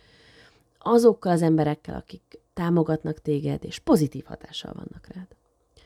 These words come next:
Ugyanakkor javaslom, hogy engedd el azokat, akik negatív gondolatokkal mérgeznek. Tartsd a fókuszt a jó dolgokon, és keresd olyan barátokat,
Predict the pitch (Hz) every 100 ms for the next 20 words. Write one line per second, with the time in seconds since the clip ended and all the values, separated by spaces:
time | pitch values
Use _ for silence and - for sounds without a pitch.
0 | - - - 214 208 190 - 175 180 _
1 | _ _ _ _ - 202 202 - 180 175
2 | - 214 185 170 156 143 143 - 185 208
3 | - _ - _ - 160 160 160 - _
4 | 165 175 165 156 156 151 - 139 139 139
5 | 143 - 139 143 143 - 98 - 175 175
6 | - _ _ _ _ _ _ _ _ _
7 | _ _ _ _ - 180 151 - 147 -
8 | 160 - 147 151 147 139 143 147 147 147
9 | 147 - - - 247 233 220 202 175 190
10 | 180 170 160 151 151